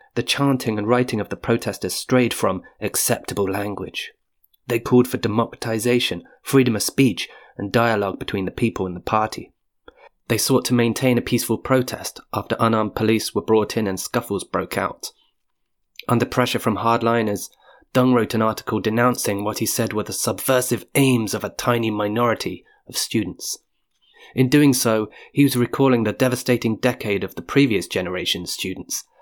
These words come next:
the Red Guards, an incendiary comparison to make. It was a position that the government couldn't backtrack from, but the condemnation didn't stop more students and workers flocking to Beijing to join in or starting protests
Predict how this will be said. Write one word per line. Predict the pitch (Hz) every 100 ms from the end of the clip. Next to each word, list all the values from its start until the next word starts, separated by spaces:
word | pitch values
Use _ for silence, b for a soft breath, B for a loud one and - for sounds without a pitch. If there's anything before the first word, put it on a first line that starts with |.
| b b
the | 98
Red | 104 101 -
Guards, | 110 107 95 - - - _ _ _ _ _
an | 120
incendiary | 123 127 147 147 131 120 107
comparison | - 107 117 107 - 98
to | 90
make. | 98 95 87 - - _ _ _ _ _ _ _
It | 123
was | 113
a | 117
position | 113 120 113 120 104
that | 104
the |
government | 101 110 113 104
couldn't | - 113 -
backtrack | 123 - - 127 -
from, | - 92 87 _ _ _ _ B
but | 113
the | -
condemnation | - 131 120 117 117 - 101
didn't | 120 107
stop | - 104
more | 104 110 113
students | - 110 101 95 -
and | 98
workers | 104 113 - 92
flocking | - - 113 - 107
to | -
Beijing | - 107 123 113
to | 98
join | 92 104 101
in | 107 101 85 B B B
or | -
starting | - 117 107 98
protests | - - 107 - 90 -